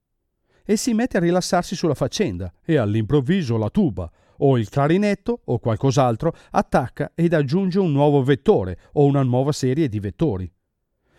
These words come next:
Così la persona viene subito avvisata e dice: "Oh!" E poi continuano così. E poi all'improvviso passa a quello che sembra essere,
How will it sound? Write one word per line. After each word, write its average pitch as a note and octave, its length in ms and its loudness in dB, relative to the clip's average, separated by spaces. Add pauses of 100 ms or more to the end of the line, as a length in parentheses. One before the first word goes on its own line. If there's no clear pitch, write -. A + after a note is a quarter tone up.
(220)
Così A#3 400 2
la F#3+ 140 2
persona F#3 540 2
viene D3 260 2
subito E3+ 420 0
avvisata A#2 560 -2
e A2+ 80 -2
dice: F2+ 380 -10 (280)
"Oh!" B3 380 -2 (680)
E F#3 160 2
poi F3 320 4 (240)
continuano E3+ 540 2
così. F#3+ 300 0 (680)
E A2+ 140 -2
poi C3+ 180 2
all'improvviso C3+ 560 4
passa C#3+ 480 0 (100)
a D#3+ 160 0
quello E3 260 4
che C#3+ 120 -2
sembra D#3+ 400 2
essere, D3+ 380 -2